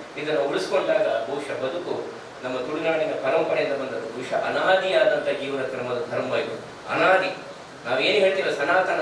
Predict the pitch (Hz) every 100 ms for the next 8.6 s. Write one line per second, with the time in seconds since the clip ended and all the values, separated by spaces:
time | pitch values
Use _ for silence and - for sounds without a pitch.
0 | - - 202 208 202 - - 233 233 233
1 | 214 190 - 143 - 151 156 156 - -
2 | 151 151 151 147 - - - - 156 214
3 | 220 208 202 185 185 220 214 185 160 -
4 | 156 - 139 135 113 - - - - -
5 | - - - - - 220 233 233 226 202
6 | 208 214 - - - - - 170 233 -
7 | - 214 226 226 214 - - - - -
8 | 190 214 202 196 196 175